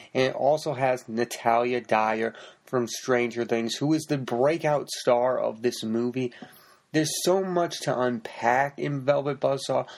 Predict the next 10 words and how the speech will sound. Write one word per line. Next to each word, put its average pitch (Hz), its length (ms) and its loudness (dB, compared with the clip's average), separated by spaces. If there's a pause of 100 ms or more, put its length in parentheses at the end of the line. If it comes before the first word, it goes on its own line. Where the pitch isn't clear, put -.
(220)
I 127 180 4
would 156 180 -4
call 139 380 2
it 123 100 -2
a 113 140 0
horror 120 680 0
thriller 113 720 -2 (460)
type 120 420 -2
of 104 200 -2
movie. 120 720 -2